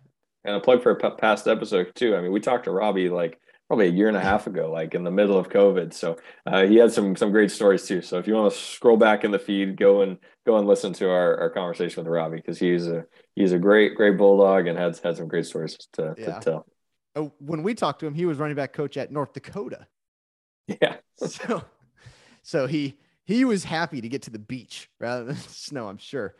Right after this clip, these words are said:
Speaker 2: We'll have to ask him about it when we talk to him again. <laughs> Okay, go, I'm looking through the last year's notes.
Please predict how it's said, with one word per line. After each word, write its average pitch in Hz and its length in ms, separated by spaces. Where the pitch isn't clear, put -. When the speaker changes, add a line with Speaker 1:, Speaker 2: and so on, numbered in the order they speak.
Speaker 2:
We'll 127 80
have 131 100
to 110 80
ask 117 260
him 113 60
about 104 220
it - 20
when 107 100
we 104 80
talk 104 300
to 98 80
him 90 120
again. 87 300
<laughs> - 320
Okay, 156 240
go, 175 280
I'm 175 140
looking 233 200
through 214 300
the 160 120
last 156 340
year's 147 180
notes. 135 400